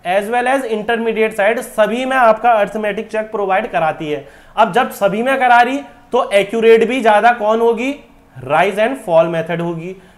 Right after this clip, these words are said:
accurate होगी तो थोड़ा time भी लगेगी, time consuming भी होगी, है ना। तो सी और ए option अगर होता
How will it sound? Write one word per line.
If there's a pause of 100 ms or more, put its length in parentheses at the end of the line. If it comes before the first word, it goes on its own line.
(160)
accurate
होगी (300)
तो
थोड़ा (120)
time
भी
लगेगी,
time
consuming
भी
होगी, (100)
है
ना। (280)
तो
सी
और (120)
ए
option
अगर
होता